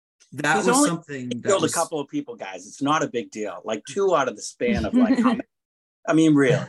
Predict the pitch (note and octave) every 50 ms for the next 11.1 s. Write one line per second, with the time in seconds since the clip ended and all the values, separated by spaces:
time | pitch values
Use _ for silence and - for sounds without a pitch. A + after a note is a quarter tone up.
0 | - - C#3+ C3 A#2 - - _ _ _ _ _ _ _ _ _ _ - A#3+ B3
1 | A#3+ A3+ A3 A#3 - - A3 A#3 - - - _ _ _ - - _ _ _ _
2 | - - _ _ _ _ _ _ _ - D#3 D#3 D#3 D3 D3 C#3+ C3 A#2+ - -
3 | - D3+ D#3+ D#3+ D#3+ C#3+ B2+ C3+ C#3+ D3+ D#3 E3+ E3+ D#3+ D3+ D3 - C#3 C3+ C3+
4 | C3+ C3 B2+ B2 - - B2+ B2+ B2 - C3 B2 B2 - - - - C3+ D3+ -
5 | G#3+ G#3+ G#3+ G#3 F#3 F#3 D#3+ C3+ - - B2+ B2+ B2+ B2 C3+ C3 B2+ - - C3+
6 | A#2+ B2+ - B2 A#2+ B2 B2 - - B2 A#2 A#2 - A#2+ A#2 A#2 A2+ G#2+ A2 A2
7 | G#2+ G#2 - - A#2+ A2+ - - A2+ - - A2+ A2+ A2 A2+ - - A#2 A2+ -
8 | A2+ G#2+ - A2+ - - A2+ - A#2 A2+ - - A#2 A#2 - - - _ _ _
9 | _ _ _ _ _ _ _ _ _ - - - - B2+ B2 A#2+ G#2+ - _ -
10 | B2 A#2+ A#2 A#2 - - - A2+ A#2 A2+ G#2+ A#2+ A2+ A2+ A2+ A2 G#2+ G#2 A2 G#2+
11 | A2+ A2+